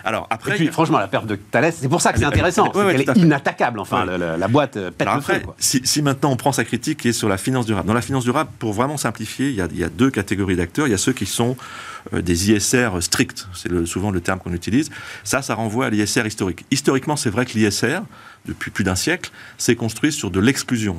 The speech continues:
Speaker 1: Le, le, le terme qui a, qui a fondé l'I S R, l'approche qui a fondé l'I S R, c'est l'exclusion. Et dans l'exclusion historique, il y avait cinq secteurs qu'on connaît, hein, le tabac, la pornographie, les jeux, l'armement et l'alcool. Et donc, c'est vrai que d'emblée, parmi les, les militants forts de la finance durable, il y avait cette exclusion du secteur de l'armement qu'on retrouve encore aujourd'hui,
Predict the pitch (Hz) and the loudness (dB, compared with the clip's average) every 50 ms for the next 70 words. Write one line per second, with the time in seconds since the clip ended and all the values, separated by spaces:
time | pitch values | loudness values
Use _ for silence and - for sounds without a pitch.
0 | 78 - 90 92 87 87 85 87 85 87 90 - - 131 120 113 101 95 87 85 | -4 -4 -2 0 0 2 2 2 2 0 0 0 0 0 0 0 0 -2 -2 -4
1 | 85 82 - 98 82 80 80 - - - - - - - - 90 85 - - 135 | -6 -6 -4 -4 -4 -4 -4 -8 -14 -20 -20 -20 -18 -8 -4 -4 -4 0 0 2
2 | 117 117 127 113 104 95 90 - - 147 143 120 110 - - 123 - - 98 90 | 4 4 4 4 4 2 2 2 0 0 0 0 0 -2 -2 -4 -2 -2 -4 -6
3 | - 92 87 92 92 87 - 143 143 - 95 87 104 101 - - 98 87 98 131 | -4 -4 -2 -2 -2 -2 -2 -2 -2 0 0 0 0 0 -2 -4 -4 0 0 0
4 | 165 175 - - - - - - - - 98 95 92 98 131 143 143 - - 117 | 0 0 -4 -8 -14 -14 -14 -8 -6 -4 -2 0 2 4 4 2 2 0 -2 0
5 | 113 120 110 92 - - 90 104 135 143 - 87 78 80 - - - 110 107 - | 0 0 0 0 0 2 4 4 4 2 0 -2 -4 -4 -2 -2 -2 -2 -2 -4
6 | - 87 - - 101 107 120 117 117 82 - - 85 80 87 110 113 85 87 90 | -8 -8 -6 -4 -2 -2 -2 -4 -6 -10 -12 -10 -8 -6 -4 -4 -2 -2 -4 -4
7 | 85 80 - - 82 87 95 92 87 85 90 82 85 82 82 87 85 - - 98 | -4 -6 -6 -6 -4 -2 -2 -2 -4 -4 -6 -6 -6 -6 -8 -10 -8 -6 -4 -2
8 | 90 87 80 76 98 98 104 98 80 78 80 80 87 95 101 104 92 90 87 - | -2 -2 -2 0 0 0 0 0 -2 -4 -4 -4 -2 -2 0 0 0 -2 -2 -4
9 | 90 80 - - - - - - - - - - - - 107 104 101 104 - 120 | -6 -8 -8 -12 -16 -20 -20 -18 -18 -16 -8 -4 0 0 2 0 0 0 0 0
10 | 107 147 151 - - 80 87 113 135 123 104 107 117 165 - - - - - - | 2 0 -2 -2 -4 -4 -2 0 0 0 2 2 2 2 0 -2 -6 -14 -18 -18
11 | - - - - - - _ - 98 90 95 104 107 98 92 87 87 85 87 87 | -18 -18 -20 -20 -20 -10 _ -6 -4 -2 -2 -2 0 0 0 0 0 0 0 2
12 | 90 113 120 117 117 113 95 - - - - 127 117 107 90 87 85 87 - 90 | 2 2 2 2 0 0 -2 -4 -2 -2 0 0 0 2 0 0 -2 -2 -2 -2
13 | 95 92 85 85 87 82 98 147 165 113 87 90 92 127 - - 87 - - - | -2 -2 -2 -2 0 0 0 0 0 0 -2 0 0 0 0 -2 -2 -2 -2 -2
14 | - - - 107 92 104 123 131 101 87 90 85 107 101 95 90 85 90 117 175 | -2 -4 -4 -4 -2 0 0 -2 -2 -4 -4 -2 -2 -2 -2 -2 -2 0 0 0
15 | 190 - 127 113 147 156 - - 180 160 143 131 - 135 123 113 104 104 98 92 | 0 0 0 2 2 2 0 0 0 0 2 2 2 2 2 2 0 0 0 0
16 | 95 117 165 208 | 0 0 -2 -4